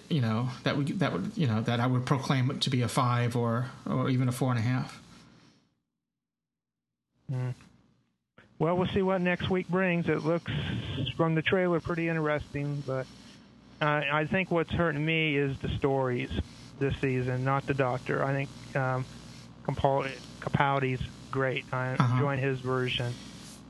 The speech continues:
Speaker 2: The Doctor, it's just what's being written so far. And it's very curious, too, that Steven's putting the co-writership this season as compared to the previous season where he didn't put his name on it.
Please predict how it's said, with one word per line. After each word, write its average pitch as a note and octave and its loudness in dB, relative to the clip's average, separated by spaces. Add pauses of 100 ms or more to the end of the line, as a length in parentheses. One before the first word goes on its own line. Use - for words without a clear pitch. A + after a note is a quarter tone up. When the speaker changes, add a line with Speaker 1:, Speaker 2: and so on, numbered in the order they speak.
Speaker 2:
The C3+ -2
Doctor, C3 0 (120)
it's B2+ -8
just C3 -2 (840)
what's C3+ 0
being C3 2
written B2+ 0
so A#2+ -2
far. B2 2 (460)
And C#3+ 6
it's C3+ -2
very C#3+ 2 (400)
curious, C#3+ 2
too, C#3+ 2
that B2+ -2
Steven's C3+ 0
putting C3+ -2
the B2 -2
co-writership C3 2 (640)
this C3+ 4 (100)
season C3 2
as B2+ 2
compared B2+ 0
to C3 2
the A#2+ 0
previous C3 2
season B2+ 0
where B2 2
he B2+ 0
didn't B2+ 0
put C3 0
his B2 -2
name C3 -2
on B2+ -6
it. B2 -6